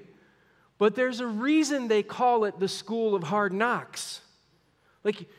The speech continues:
you're probably gonna end up having learned something, but there'll be some bruises, there'll be some scars. It's gonna be hard along the way. And part of the problem is, you, you can still end up, have you ever seen this?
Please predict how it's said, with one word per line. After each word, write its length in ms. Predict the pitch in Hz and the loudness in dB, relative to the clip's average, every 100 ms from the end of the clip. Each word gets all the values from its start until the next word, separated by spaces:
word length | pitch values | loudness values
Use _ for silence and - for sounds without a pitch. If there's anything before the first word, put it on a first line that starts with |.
| _ | _
you're 180 | 202 294 | -4 -4
probably 420 | - 320 339 349 | 0 0 2 0
gonna 180 | 330 294 | 2 0
end 360 | 233 294 269 | 2 0 4
up 360 | 262 285 - - - | 4 4 2 -6 -4
having 440 | 233 254 254 208 | 2 2 2 0
learned 260 | 240 311 311 | 2 2 0
something, 520 | - 202 185 208 202 | 0 0 0 0 0
but 140 | 196 208 | -2 0
there'll 160 | 240 | 0
be 140 | 220 220 | -2 -6
some 220 | 226 185 | -4 -4
bruises, 460 | 180 247 233 175 | -4 -4 -4 -4
there'll 120 | 160 185 | -4 -4
be 120 | 202 | -4
some 180 | - 180 | -8 -10
scars. 480 | - 214 214 190 | -8 -2 0 0
It's 120 | 180 - | -4 -8
gonna 160 | 214 | -6
be 120 | 190 | -6
hard 500 | 185 - 208 214 202 | -8 -4 -2 -2 -2
along 480 | 175 180 185 185 180 | -6 -4 -4 -4 -4
the 80 | 165 | -4
way. 500 | 165 226 196 107 87 _ _ _ _ _ _ _ _ - | -4 -4 -6 -8 -14 _ _ _ _ _ _ _ _ -4
And 160 | 226 - | -2 0
part 260 | 285 320 | 2 2
of 60 | 302 | 2
the 60 | |
problem 460 | 214 285 302 320 233 | 0 2 2 2 2
is, 300 | 214 220 - - - _ _ _ _ _ | 2 2 -4 -18 -20 _ _ _ _ _
you, 260 | 247 302 302 _ _ _ _ _ _ | -6 -6 -8 _ _ _ _ _ _
you 140 | 220 285 | -4 -2
can 160 | 302 | -2
still 500 | 254 - - 359 349 | -2 -4 0 4 4
end 220 | 254 254 277 | 4 2 4
up, 200 | 277 - | 2 0
have 140 | 269 | 0
you 80 | 349 | 0
ever 140 | 381 | 0
seen 340 | 359 339 349 294 | -2 2 2 2
this? 200 | 180 | 0